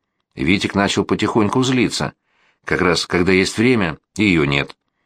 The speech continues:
Если боится звонить из-за мамы или бабушки, то можно назвать его другим именем,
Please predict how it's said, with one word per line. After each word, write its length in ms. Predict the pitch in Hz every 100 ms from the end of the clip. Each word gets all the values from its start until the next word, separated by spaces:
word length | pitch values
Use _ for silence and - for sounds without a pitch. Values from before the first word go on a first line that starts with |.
| _ _ _ _
Если 320 | 123 156 160
боится 400 | 139 143 135 -
звонить 440 | 107 113 123 123 117
из-за 240 | 95 110
мамы 320 | 123 123 117
или 80 | 120
бабушки, 580 | 139 185 98 - 76 - _ _ _ _ -
то 140 | 78
можно 300 | 87 87 90
назвать 380 | 85 85 85 -
его 120 | 85
другим 380 | 76 85 82 87
именем, 560 | - 117 127 113 107